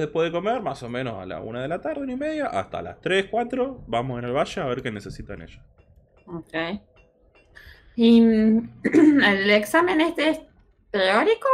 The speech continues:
Speaker 2: o práctico?
Speaker 1: ¿Eh?
Speaker 2: Porque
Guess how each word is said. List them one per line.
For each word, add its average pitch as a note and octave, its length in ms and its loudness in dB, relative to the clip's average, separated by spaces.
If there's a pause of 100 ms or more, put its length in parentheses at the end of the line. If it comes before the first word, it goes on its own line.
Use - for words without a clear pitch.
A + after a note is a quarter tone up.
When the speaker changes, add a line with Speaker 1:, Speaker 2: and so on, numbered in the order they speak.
Speaker 2:
o - 80 -4
práctico? - 720 -2 (2000)
Speaker 1:
¿Eh? D#4+ 220 -8 (840)
Speaker 2:
Porque A3 480 4